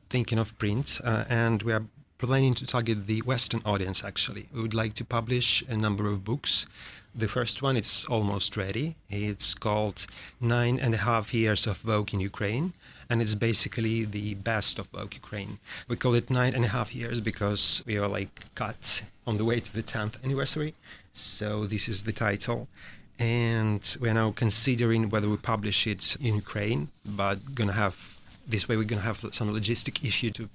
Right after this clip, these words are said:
bring the whole amount of copies to the, to the West. Or maybe we find a collaborator in European Union, for example. And another book we are planning to do is the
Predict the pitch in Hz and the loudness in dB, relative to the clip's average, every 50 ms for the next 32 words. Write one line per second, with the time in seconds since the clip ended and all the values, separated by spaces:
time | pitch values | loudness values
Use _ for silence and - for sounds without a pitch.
0 | - - - 107 120 110 107 110 110 104 104 110 113 110 104 104 104 - - - | -16 -12 -8 -4 -4 -2 -2 -4 -6 -6 -4 -4 -2 -2 -2 -2 -4 -8 -10 -14
1 | - - - - - - - - - - 110 104 101 110 107 101 104 104 - - | -18 -18 -18 -20 -20 -16 -10 -4 0 2 2 4 4 4 4 2 2 0 0 -2
2 | 107 101 - 104 - - - 110 107 98 - - - 104 98 104 104 104 101 101 | -2 -2 0 0 -2 0 0 0 -2 -2 -4 -8 -6 -4 -2 0 0 0 0 0
3 | - - - - - - - - - - - - 135 123 117 123 131 131 127 110 | -2 -2 -4 -8 -14 -14 -16 -16 -16 -14 -4 0 2 4 4 4 4 2 2 2
4 | 110 113 117 110 - - 110 107 101 101 - - 107 104 101 101 101 104 101 - | 2 2 0 -2 0 0 2 2 2 2 0 0 -2 0 2 2 2 2 2 2
5 | 101 98 101 101 98 95 95 95 92 - _ - 113 104 98 - 107 98 95 90 | 2 2 2 2 0 -2 -2 -2 -4 -6 _ -2 0 0 0 0 0 0 0 0
6 | 92 92 92 92 95 98 98 - - - - - - 85 - - - 82 90 - | -2 -4 -4 -6 -6 -6 -8 -10 -12 -16 -14 -10 -8 -8 -8 -8 -8 -10 -10 -10
7 | - 113 113 - _ _ _ - - - - - - - - - _ _ _ - | -10 -12 -12 -14 _ _ _ -20 -20 -20 -20 -20 -20 -20 -20 -20 _ _ _ -2
8 | 117 110 107 107 110 110 107 107 110 110 107 - - 131 131 135 147 143 165 175 | 0 0 0 2 0 0 0 0 0 0 0 2 4 4 6 6 6 4 4 2
9 | 170 175 170 151 - 151 156 156 151 143 - 131 131 143 147 131 131 123 - - | 4 4 2 2 2 2 2 4 2 2 2 2 2 4 4 4 4 2 2 0
10 | - - 117 104 120 117 117 120 117 117 123 | 0 -2 -2 -2 0 0 0 2 2 2 0